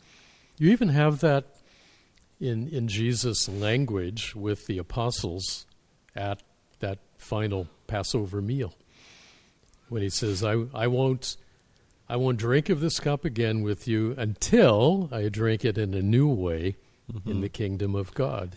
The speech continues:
Speaker 2: And then the party comes.
Speaker 1: The party. One, one, one way of describing the, the eschaton is a, a banquet,
Speaker 2: Mm-hmm.
Speaker 1: marriage supper of, of the Lamb.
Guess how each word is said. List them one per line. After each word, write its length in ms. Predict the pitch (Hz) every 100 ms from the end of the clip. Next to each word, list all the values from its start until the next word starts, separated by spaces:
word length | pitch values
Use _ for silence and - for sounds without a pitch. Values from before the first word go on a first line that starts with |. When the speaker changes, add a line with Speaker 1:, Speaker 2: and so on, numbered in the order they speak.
| -
Speaker 2:
And 140 | 107
then 80 | 107
the 60 | 104
party 340 | - 107 104 92
comes. 520 | 101 87 90 - - - _ -
Speaker 1:
The 80 | -
party. 380 | 147 214 220 101
One, 340 | 110 143 139 127
one, 440 | 113 135 135 123 - _ _ _ _ _ _ _ _ -
one 380 | 131 135 117 113
way 300 | 135 147 135
of 160 | 110 98
describing 1040 | 98 - - 139 160 180 117 85 117 151 - _ _ _ _ _ _ - _
the, 580 | 120 95 110 101 101 101
the 200 | 92 107
eschaton 880 | 95 104 - 107 - 101 98 101 107 104 -
is 200 | 98 110
a, 380 | 107 107 107 - _
a 100 | 110
banquet, 600 | 104 127 127 - 90 - - -
Speaker 2:
Mm-hmm. 280 | 104 104 104 98 _ 113
Speaker 1:
marriage 360 | 110 107 95
supper 380 | - 90 - 85 - _ _ _ _ _ _ _ 110
of, 320 | 101 101 120
of 280 | 101 98 98
the 80 | 101
Lamb. 400 | 101 98 80